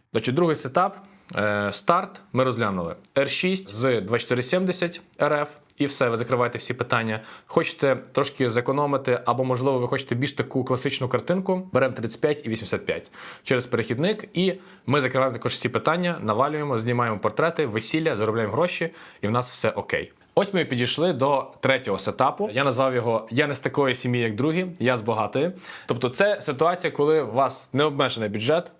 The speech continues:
у вас все окей, і ви можете одразу стартувати або переходити на інший левел і закривати питання на кілька років по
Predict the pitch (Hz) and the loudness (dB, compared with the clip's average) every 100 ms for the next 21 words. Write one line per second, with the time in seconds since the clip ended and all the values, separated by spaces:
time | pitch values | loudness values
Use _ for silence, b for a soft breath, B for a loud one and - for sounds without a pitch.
0 | _ 113 120 - 117 110 - 175 214 B | _ 0 0 0 0 2 2 0 0 B
1 | B B - 170 175 135 147 151 127 117 | B B -2 0 2 2 0 0 0 2
2 | 143 123 - - 117 113 139 156 143 - | 0 -2 -2 -2 0 2 2 2 -2 0
3 | 123 135 117 - 127 127 131 113 113 113 | 2 2 0 0 0 2 0 0 -2 -4
4 | 113 - 110 147 185 185 185 B 139 135 | -4 0 2 2 2 -2 -6 B 0 2
5 | 143 143 - 156 165 123 135 131 123 110 | 0 0 0 0 0 0 -2 0 0 0
6 | - - - 117 98 | -4 -12 -2 0 0